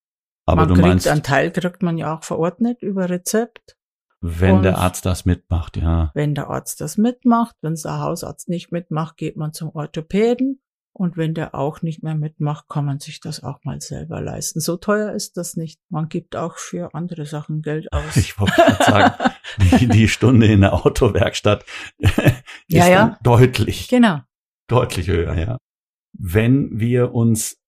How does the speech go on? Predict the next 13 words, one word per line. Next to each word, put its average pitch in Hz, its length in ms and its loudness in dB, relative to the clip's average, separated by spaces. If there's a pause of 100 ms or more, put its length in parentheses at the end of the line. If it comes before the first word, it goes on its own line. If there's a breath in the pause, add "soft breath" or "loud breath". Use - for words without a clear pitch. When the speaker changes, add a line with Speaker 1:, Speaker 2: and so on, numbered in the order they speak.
Speaker 1:
über 107 400 0 (960)
schwedische 113 880 -4
oder 104 320 0
aber 101 320 -6
auch 104 240 -8 (120)
Ganzkörpermassage 101 920 -2
unterhalten, 87 680 -4 (760)
dann 82 300 -6
gibt 101 220 -4
es 104 180 0 (340)
diese 98 560 0 (800)
Deep 107 480 0 (120)
Tissue 107 760 -2